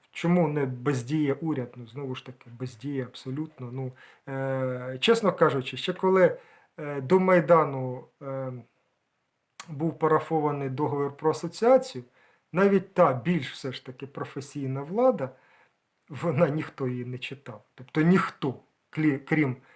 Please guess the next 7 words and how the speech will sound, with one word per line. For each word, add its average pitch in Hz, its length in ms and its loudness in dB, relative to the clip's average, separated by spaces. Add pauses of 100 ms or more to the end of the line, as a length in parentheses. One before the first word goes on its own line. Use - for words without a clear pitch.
(200)
дуже 139 360 0
обмежених 139 800 -4
експертів, 190 720 -2 (240)
які 139 260 -2
працювали 151 640 -2
над 135 280 -6
текстом. - 420 -18